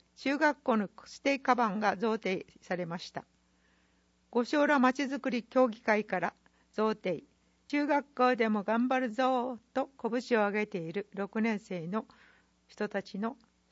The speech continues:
写真が掲載されています。一月二十一日、洲本町川下区の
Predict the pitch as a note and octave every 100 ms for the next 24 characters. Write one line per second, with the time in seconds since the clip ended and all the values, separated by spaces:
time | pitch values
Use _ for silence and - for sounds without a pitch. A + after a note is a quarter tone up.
0 | _ _ _ - G#3+ G#3 G#3+ F#3 G#3 A3+
1 | G3+ F#3+ - E3+ - D#3+ D3+ C#3+ D3+ G3
2 | - - _ _ _ _ _ _ _ _
3 | _ _ - - C#4 C#4 C#4 B3 C4 B3
4 | G#3+ G3 - G3+ F3 - F3 - _ _
5 | _ _ - C#4+ D4 D4+ C#4 A#3 G#3+ -
6 | E3+ E3+ _ _ - A#3 A#3 B3 - A3+
7 | G3+ F#3+ - F3 G3+